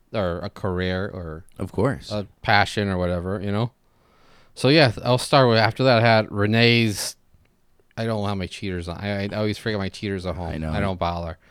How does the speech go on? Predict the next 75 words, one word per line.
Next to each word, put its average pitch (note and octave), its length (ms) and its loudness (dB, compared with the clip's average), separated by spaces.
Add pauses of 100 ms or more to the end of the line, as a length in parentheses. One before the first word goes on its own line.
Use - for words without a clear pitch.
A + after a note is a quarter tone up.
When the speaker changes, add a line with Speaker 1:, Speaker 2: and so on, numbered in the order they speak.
(180)
Speaker 2:
I'm G#2+ 120 -2
gonna G2 120 0
buy D#2 200 -4
you D2+ 80 -2
a D2 60 -4
pair C#2+ 200 -6
just C#3+ 160 2
Speaker 1:
Yeah, D#3 160 8
Speaker 2:
for, - 160 -6
just G2+ 200 2
for - 20 -2
Speaker 1:
<laughs> F#2+ 60 -2
yeah. - 80 -
Speaker 2:
the A#2+ 40 2
studio. D2 540 -6
Speaker 1:
I B2 80 -2
have D3+ 180 6
one. D3 380 2
It's A#2+ 100 -8
funny A#2+ 280 0
you G2 100 -4
say A2+ 180 0
that F#2+ 120 -2
'cause G2 100 -4
I G#2 80 0
have A#2+ 180 2
one A#2 220 0
at G2 120 -2
work G2 280 -4 (100)
that F2 300 -4
I, F2 80 -6
I F2 60 -6
leave F#2 220 -4
at F2 60 -4
work. F2 280 -6 (120)
Speaker 2:
Okay. G2+ 380 0 (160)
Speaker 1:
I A2+ 80 0
leave, A2 280 -2
I A2 120 -4
have A#2 160 0
one A#2 180 -2
at G#2 80 -2
home, A2+ 460 -2
but G#2+ 80 -4
I - 20 -2
don't A#2+ 160 -4
use G#2 160 -4
it F#2+ 40 -4
at E2+ 60 -6
home E2 300 -6
'cause - 140 -4
Speaker 2:
I'm A2+ 60 0
Speaker 1:
I - 40 0
Speaker 2:
gonna A#2 140 0
hang F#2+ 220 -2
it D#2+ 80 -6
right F2 200 -4
up, E2+ 120 0 (140)
uh, F#2 80 0 (120)
behind C3+ 260 4
Speaker 1:
Yeah. E3+ 300 8
Speaker 2:
<laughs> - 40 -8
the C#3+ 80 2
wall. A2 300 0 (320)
Speaker 1:
<laughs> - 400 -2
And, B2 160 0
you D#3 120 0
know, B2+ 160 2
it's G#2+ 100 -4
just, B2 160 -8
like, A2+ 100 -2
funny A#2+ 280 -2
'cause F#2+ 180 -2
people, B2 320 -6
like, G#2 180 -4